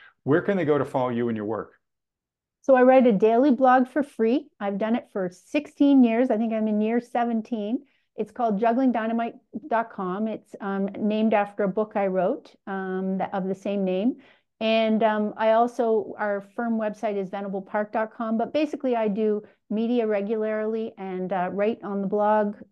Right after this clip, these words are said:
Speaker 2: daily, and most people follow me there.
Speaker 1: All right. Um, and Danielle, when I edit this, I'll put up the links, uh,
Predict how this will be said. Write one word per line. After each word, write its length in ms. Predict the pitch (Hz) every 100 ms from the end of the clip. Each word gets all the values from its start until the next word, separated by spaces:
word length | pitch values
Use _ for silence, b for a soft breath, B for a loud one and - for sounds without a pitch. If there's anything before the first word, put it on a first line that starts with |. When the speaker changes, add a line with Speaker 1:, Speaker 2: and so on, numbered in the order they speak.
| -
Speaker 2:
daily, 480 | 180 254 269 262 262 b b _ -
and 160 | 202
most 260 | 214 254 262
people 720 | 247 220 233 220 214 220 214
follow 240 | - 202 208
me 140 | 208
there. 320 | 202 190 131 - _ _ _ _ _ _ _ -
Speaker 1:
All 160 | 104 101
right. 340 | 101 90 92 - -
Um, 500 | 120 110 98 92 87 -
and 320 | 104 98 - _ _ -
Danielle, 340 | 113 104 104
when 100 | 101
I 60 | 101
edit 280 | 87 92 -
this, 220 | 90 98
I'll 80 | 87
put 200 | - 98
up 120 | -
the 80 | 92
links, 400 | 92 95 - b b b b _
uh, 240 | 104 95